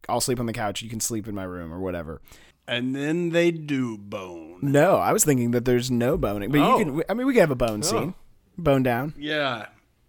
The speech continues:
Speaker 2: and we show all of it.
Speaker 1: Sure. So my thought was that, like, she's going to, like, borrow a spare toothbrush or whatever, and she opens up his medicine cabinet,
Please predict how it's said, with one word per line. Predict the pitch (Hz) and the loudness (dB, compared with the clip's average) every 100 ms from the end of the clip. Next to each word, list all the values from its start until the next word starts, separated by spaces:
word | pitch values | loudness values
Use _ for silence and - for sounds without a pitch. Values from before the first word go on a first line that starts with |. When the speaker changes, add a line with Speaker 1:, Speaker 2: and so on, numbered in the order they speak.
| - | -10
Speaker 2:
and | 135 131 | -6 -6
we | 127 117 | -6 -6
show | - - 139 139 160 | -6 -4 -2 0 0
all | 143 98 87 | 0 -2 -12
of | 80 | -20
it. | 73 73 _ - - | -20 -20 _ -20 -16
Speaker 1:
Sure. | - 269 202 107 - - 139 | -6 2 2 2 -6 -6 2
So | 160 | 4
my | 160 185 | 6 4
thought | 208 160 123 | 6 6 6
was | 135 | 4
that, | 135 117 101 | 4 2 2
like, | 123 110 - - _ - _ _ _ _ | 0 0 -4 -14 _ -20 _ _ _ _
she's | - - 143 135 135 | -6 0 6 6 4
going | 135 127 127 123 117 117 | 2 2 2 0 -2 -4
to, | - 123 117 110 | -2 0 2 0
like, | 107 110 95 - | 0 -2 -4 -8
borrow | 120 120 113 117 113 104 - | -6 0 4 6 4 2 -2
a | 107 | -2
spare | - 117 107 | 0 -2 -2
toothbrush | - 110 - 98 95 | -4 -6 -4 -4 -2
or | |
whatever, | 95 90 87 87 - | -4 -4 -6 -8 -10
and | 87 104 | -8 -6
she | - 120 104 | -4 -4 0
opens | - 120 113 | 0 0 -4
up | 110 101 | -4 -6
his | 95 | -4
medicine | 123 196 131 104 | -2 0 -2 -4
cabinet, | 95 85 82 82 | -4 -6 -6 -10